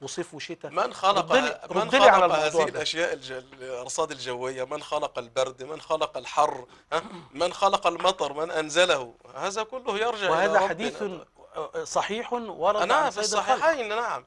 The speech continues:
Speaker 1: مم.
Speaker 2: وبعدين هذا، يعني، ده في الدنيا.
Speaker 1: مم.
Speaker 2: والإنسان في الدنيا غير منعم حقيقة.
Speaker 1: مم.
Speaker 2: يعني، كل نعيم فيها منغص.
Speaker 1: لا شك.
Speaker 2: النعيم الأخروي لا يجد هذا الزمهرير، لا يرون فيها شمسا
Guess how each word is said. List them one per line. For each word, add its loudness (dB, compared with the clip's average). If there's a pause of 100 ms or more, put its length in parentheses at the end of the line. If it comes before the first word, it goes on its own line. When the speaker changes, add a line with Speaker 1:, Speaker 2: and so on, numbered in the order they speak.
(100)
Speaker 1:
مم. -12
Speaker 2:
وبعدين -2
هذا، -2
يعني، -6 (240)
ده -4
في -10
الدنيا. -8 (220)
Speaker 1:
مم. -16
Speaker 2:
والإنسان -6
في -14
الدنيا -4
غير -4
منعم -2 (100)
حقيقة. -4 (300)
Speaker 1:
مم. -18
Speaker 2:
يعني، -10
كل -2
نعيم 0
فيها -2
منغص. -4 (180)
Speaker 1:
لا -18
شك. -12
Speaker 2:
النعيم -4
الأخروي 2 (140)
لا 0
يجد 2
هذا 0
الزمهرير، -4 (720)
لا 4
يرون 4
فيها -4
شمسا -2